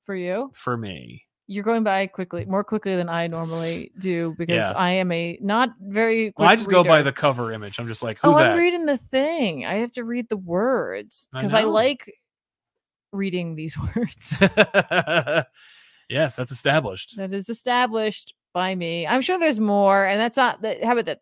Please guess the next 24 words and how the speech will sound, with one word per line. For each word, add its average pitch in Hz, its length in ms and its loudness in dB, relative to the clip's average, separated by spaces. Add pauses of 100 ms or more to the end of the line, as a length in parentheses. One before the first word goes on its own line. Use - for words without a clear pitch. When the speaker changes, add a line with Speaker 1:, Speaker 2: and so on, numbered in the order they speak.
(300)
Speaker 1:
I 233 100 4
don't 302 120 0
promise 240 260 0
that 190 120 -6
those 190 160 -4
are - 20 -6
the 190 80 -8
only 175 160 -4
things 165 160 -6
I'm 170 80 -10
picking 165 300 -10
up. 151 100 -8
Speaker 2:
No. 139 340 2
Speaker 1:
But 220 120 -4
those 269 160 -2
are 302 40 -10
just 320 180 -14
things 359 120 -10
I'm 359 80 -10
excited 381 260 -6
about 381 120 0
right 403 100 -2
now. 427 140 -6 (180)
Speaker 2:
Exactly. 170 500 -4